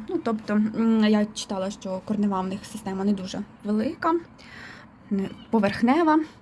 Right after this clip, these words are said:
тобто земельки дуже багато їм не потрібно, повинні вони трошечки бути зволожені. Земелька така не сухенька, о, треба полити, здається, суховенька.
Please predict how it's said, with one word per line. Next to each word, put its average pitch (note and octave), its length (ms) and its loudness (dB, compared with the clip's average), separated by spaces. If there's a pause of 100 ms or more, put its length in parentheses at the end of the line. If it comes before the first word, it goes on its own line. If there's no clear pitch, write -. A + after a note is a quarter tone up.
тобто G3+ 280 -8
земельки G#3 500 0
дуже G#3 300 2
багато F#3 400 -6
їм F#3 320 -6
не A#3 140 4
потрібно, G#3+ 640 0 (640)
повинні A3 360 4
вони F#3+ 180 -2
трошечки A3 400 -4
бути F#3 340 -10
зволожені. A3 720 2 (640)
Земелька C#4 460 0 (140)
така A#3+ 200 -4
не B3 100 4
сухенька, B3 480 -2
о, A3 40 -2 (340)
треба G#3+ 240 -8
полити, G#3+ 360 -4 (160)
здається, - 360 -6 (200)
суховенька. A3 460 -2